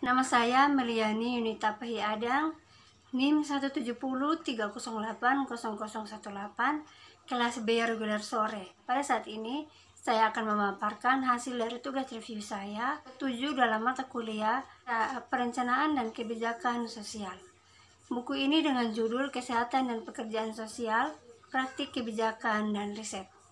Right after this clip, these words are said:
Dari tiga bagian, dan pada setiap bagiannya terdapat beberapa-beberapa bab yang saling melengkapi.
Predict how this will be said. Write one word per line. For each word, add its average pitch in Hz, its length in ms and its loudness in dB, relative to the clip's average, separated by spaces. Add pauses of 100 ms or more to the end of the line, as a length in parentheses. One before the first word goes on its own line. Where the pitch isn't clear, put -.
(160)
Dari 254 320 0
tiga 233 240 0
bagian, 220 640 -4 (240)
dan 233 240 -4
pada 277 160 2
setiap 254 320 0
bagiannya 226 480 2
terdapat 233 400 -2
beberapa-beberapa 208 800 -6
bab 208 320 -4 (640)
yang 240 320 2
saling 240 320 0
melengkapi. 202 640 -2